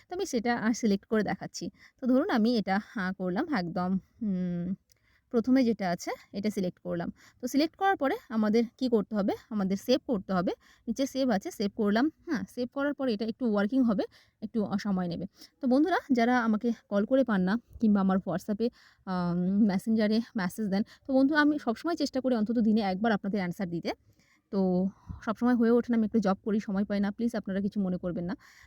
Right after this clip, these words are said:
তো দেখুন এখানে আমাদের, আম, ইনস্টল আছে, ইনস্টল করতে হবে, কিন্তু তার আগে আমরা মিনিমাইজ করে ব্যাকে চলে যাব এবং আমাদের যে ইমো অ্যাপ্লিকেশনটি আছে ওটাকে আমরা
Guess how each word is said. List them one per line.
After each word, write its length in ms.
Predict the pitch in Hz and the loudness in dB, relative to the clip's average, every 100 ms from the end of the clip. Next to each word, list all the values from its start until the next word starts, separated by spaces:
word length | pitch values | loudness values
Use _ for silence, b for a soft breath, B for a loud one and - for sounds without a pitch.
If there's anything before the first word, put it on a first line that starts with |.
| - | -2
তো 80 | |
দেখুন 220 | 302 320 339 | -2 0 0
এখানে 240 | 302 320 | 2 4
আমাদের, 340 | 269 262 277 | 4 4 2
আম, 340 | 262 226 214 220 - _ _ _ _ - - | 0 0 0 -2 -6 _ _ _ _ -20 -2
ইনস্টল 380 | 226 214 247 254 | 0 2 4 4
আছে, 280 | 220 277 285 | 4 2 2
ইনস্টল 320 | 233 - 254 | 2 0 0
করতে 260 | 262 220 | 0 2
হবে, 120 | 214 233 | 2 2
কিন্তু 160 | 269 | 2
তার 180 | 269 277 | 0 0
আগে 140 | 269 | 2
আমরা 180 | 285 240 | 4 6
মিনিমাইজ 400 | 240 214 233 254 | 6 4 4 2
করে 160 | - 262 | 2 2
ব্যাকে 240 | 185 240 | 2 0
চলে 200 | 269 226 | -2 0
যাব 160 | 180 214 440 B B - | 0 -2 -4 B B -6
এবং 200 | 226 247 | -2 0
আমাদের 300 | 226 254 285 | 0 0 0
যে 80 | |
ইমো 220 | 285 233 269 | 2 4 4
অ্যাপ্লিকেশনটি 580 | 247 262 294 302 277 | 2 2 2 4 6
আছে 220 | 226 - 302 | 4 4 2
ওটাকে 300 | 247 254 311 | 2 2 2
আমরা 220 | 277 | 2